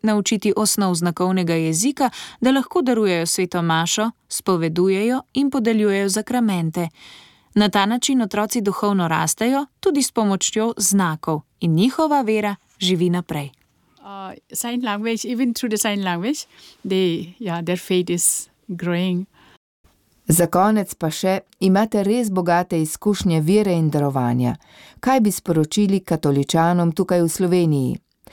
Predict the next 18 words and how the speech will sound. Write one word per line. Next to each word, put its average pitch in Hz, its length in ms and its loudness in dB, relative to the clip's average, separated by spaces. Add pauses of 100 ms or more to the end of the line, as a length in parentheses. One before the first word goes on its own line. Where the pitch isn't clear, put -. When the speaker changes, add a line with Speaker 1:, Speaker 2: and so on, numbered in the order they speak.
(260)
Speaker 3:
Živimo 202 480 4
v 180 80 -2
povsem 180 440 0
drugačnem 123 600 -2
svetu. - 480 -4 (240)
Nimamo 226 420 4
toliko 165 460 -2
materialnih 143 760 0
težav, 196 440 0 (320)
vendar 208 440 2
je 160 120 0
veliko 175 440 0
ljudi 165 360 2
žalostnih, 135 800 -2
prestrašenih 165 960 0
zaradi 151 400 2
vojn, 160 420 2 (300)
odnosov. 156 800 0